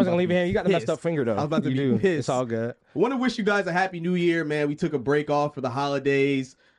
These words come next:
Speaker 2: We think it's important to, you know, take time with your family. These
Speaker 1: Yep.
Speaker 2: times are important. You never know, you know, when you're not gonna be able to see your family again. So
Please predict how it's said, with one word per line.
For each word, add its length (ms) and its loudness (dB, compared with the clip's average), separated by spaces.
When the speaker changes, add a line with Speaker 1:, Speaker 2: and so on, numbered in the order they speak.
Speaker 2:
We 100 2
think 180 -2
it's 100 -4
important 520 -2
to, 200 -10
you 60 -2
know, 120 0
take 260 -4
time 280 -2
with 100 -10
your 100 -6
family. 480 -2
These 160 -4
Speaker 1:
Yep. 80 -2
Speaker 2:
times 240 -4
are 60 -6
important. 440 -4
You 60 -4
never 240 -4
know, 340 -2
you 100 -2
know, 160 -2
when 300 -4
you're 100 -2
not 160 -4
gonna 100 -8
be 80 -4
able 120 -2
to 60 -10
see 80 -4
your 120 2
family 320 -4
again. 260 -6
So 340 -4